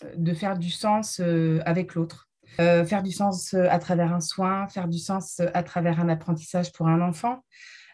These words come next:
faire du sens à travers un dessin. Donc, quand, quand tu, tu remets une planche, euh, d'une conférence de quelqu'un, euh, c'est remettre du sens dans les mots qui ont été dits.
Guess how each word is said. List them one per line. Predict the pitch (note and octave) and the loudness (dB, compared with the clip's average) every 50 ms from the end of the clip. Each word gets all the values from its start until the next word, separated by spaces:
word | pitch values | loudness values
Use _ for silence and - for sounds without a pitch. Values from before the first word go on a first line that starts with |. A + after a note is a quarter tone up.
| _ _ | _ _
faire | - G3+ F#3+ | -2 0 0
du | F#3 F#3+ F#3 | 2 0 -2
sens | - - A#3+ A#3+ A3+ | 0 2 2 2 2
à | - G3 | 2 0
travers | G3 - G3+ F#3 G3 F#3+ F3+ | 2 2 2 2 4 2 4
un | F3+ F3+ F#3 | 4 4 4
dessin. | F3 F3+ F3+ E3 - A#3 B3 C#4 D4 - _ _ _ _ _ - | 2 2 0 0 0 0 0 0 -2 -6 _ _ _ _ _ -8
Donc, | D#3 D#3+ F3 E3+ E3 | -4 -2 -2 -2 0
quand, | - E3 E3 E3 | 0 2 2 2
quand | D#3+ - E3+ D#3+ | 2 0 -2 -2
tu, | D#3 - - F3 E3 E3 D#3+ | -2 -2 -2 0 0 0 0
tu | D#3+ - - | -2 -4 -2
remets | E3 E3 E3+ F3 F3 | 0 2 2 2 2
une | F3+ E3 | 0 0
planche, | - - F3 F3+ F3+ - - F3+ | 0 -2 -2 0 -2 -4 -2 0
euh, | E3+ D#3+ D#3 D3+ D3 D3 C#3+ C#3+ D3 D3 - - - - - - _ | 2 2 2 2 0 0 -2 -2 -4 -4 -6 -12 -20 -20 -20 -16 _
d'une | D#3+ D#3+ E3 D#3+ | 0 0 0 2
conférence | D#3+ E3+ E3 D#3+ F3+ E3 D#3+ F3 F3+ E3+ | 2 -2 -2 0 0 2 2 2 2 0
de | F3 E3+ | -2 0
quelqu'un, | E3+ F#3 E3+ E3 - G3 G3 G3 G#3 G#3 G#3 G#3 F#3+ | 0 0 -2 0 0 0 2 2 2 2 0 2 2
euh, | E3+ E3 D#3+ D#3+ | 2 2 2 0
c'est | D#3+ F3+ | 0 0
remettre | E3+ F3+ F#3+ F#3+ F3 | 0 0 0 0 0
du | F3+ | -2
sens | F3 D#3+ - F#3+ F#3 F3+ | -2 -2 -2 -2 -2 0
dans | F3+ E3+ | 2 2
les | F3 F#3 | 2 2
mots | F#3+ F#3+ F#3+ | 0 0 -2
qui | F3+ - F3+ | -2 -2 0
ont | |
été | E3+ E3+ E3 - F3 E3 | 0 0 0 0 0 0
dits. | D#3+ E3 G3+ B3 C#4 D#4 E4 | 0 0 2 2 2 2 0